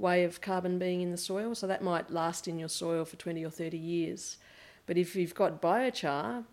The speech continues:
so you've cooked your dead plants and, and driven off all the labile things, and you have kind of this skeletal carbon,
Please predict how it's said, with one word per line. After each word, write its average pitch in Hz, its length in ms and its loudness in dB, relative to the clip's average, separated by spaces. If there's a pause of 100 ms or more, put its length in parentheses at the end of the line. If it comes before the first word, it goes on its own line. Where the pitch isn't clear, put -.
so - 140 -2
you've 165 260 0
cooked - 380 -4 (100)
your 160 340 2
dead 165 320 0
plants 170 480 -2
and, 156 260 -4
and 151 280 -4
driven 180 260 0
off 165 220 -2
all 170 140 0
the 156 320 -2 (340)
labile 170 420 4
things, 165 360 -2
and 165 120 -2
you 160 100 -4
have 160 280 -4
kind 165 180 -4
of 160 80 -6
this 143 140 -4
skeletal 175 520 2
carbon, 175 500 -2